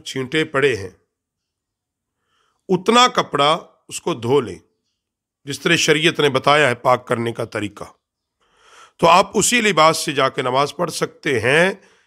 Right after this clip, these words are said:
उसको सिर्फ उतने हिस्से को धो लें, गुस्ल और वुज़ू करना ज़रूरी नहीं है। तो खुलासा कलाम दोनों चीज़ों का ये आ गया कि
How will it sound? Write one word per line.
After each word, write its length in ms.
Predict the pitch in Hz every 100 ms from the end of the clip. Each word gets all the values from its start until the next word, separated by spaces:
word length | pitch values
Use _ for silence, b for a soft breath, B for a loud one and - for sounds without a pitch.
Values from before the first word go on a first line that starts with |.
| _ 160
उसको 300 | - - 202
सिर्फ 360 | - 214 208 -
उतने 260 | 160 175
हिस्से 300 | 151 - 165 151
को 180 | 180 208 214 - _ _ _ _ _
धो 340 | 131 123 196 196
लें, 220 | 147 90 - _ _ _ _ _ _ 120
गुस्ल 280 | 156 -
और 120 | 202 190
वुज़ू 260 | 160 170 190
करना 320 | 170 175 185
ज़रूरी 460 | 151 160 170 208 226 _ _ _ _ 117
नहीं 300 | 139 175 107
है। 140 | 95 82 b b b b b
तो 60 | 151
खुलासा 520 | - 170 202 - 240 233
कलाम 380 | 220 220 214
दोनों 260 | 175 180 196
चीज़ों 320 | 196 185 190 180
का 120 | 180
ये 180 | 160 175
आ 120 | 170
गया 260 | 156 170 170
कि 1080 | 196 _ _ _ _ _ _ _ _ 165